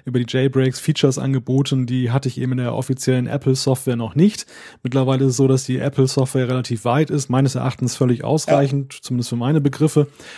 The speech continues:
Speaker 1: Und deshalb ist eigentlich dieser, dieser Reiz ist, ist weg, gegenwärtig zumindest. Und, aber das ist ja eine ganz andere Geschichte, die, die
Speaker 2: Mhm.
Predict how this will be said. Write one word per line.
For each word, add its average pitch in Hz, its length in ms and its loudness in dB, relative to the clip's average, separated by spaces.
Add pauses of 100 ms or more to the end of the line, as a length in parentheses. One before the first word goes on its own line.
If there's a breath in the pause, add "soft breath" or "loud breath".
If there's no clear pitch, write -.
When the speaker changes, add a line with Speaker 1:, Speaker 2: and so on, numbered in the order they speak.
Speaker 1:
Und 131 100 0
deshalb 135 280 2
ist - 160 -4
eigentlich 139 300 0
dieser, 131 280 -2
dieser 160 280 2 (120)
Reiz - 600 -4 (200)
ist, - 260 -4
ist - 260 -4
weg, - 400 0 (460)
gegenwärtig 117 480 2
zumindest. 110 480 -2
Und, 131 160 -2 (400 loud breath)
aber 131 180 4
das 147 160 2
ist 180 80 2
ja 190 60 6
eine 156 100 4
ganz 180 220 4
andere 127 480 -2
Geschichte, 117 440 0
die, 117 200 -4
die 123 80 -8
Speaker 2:
Mhm. 120 40 -6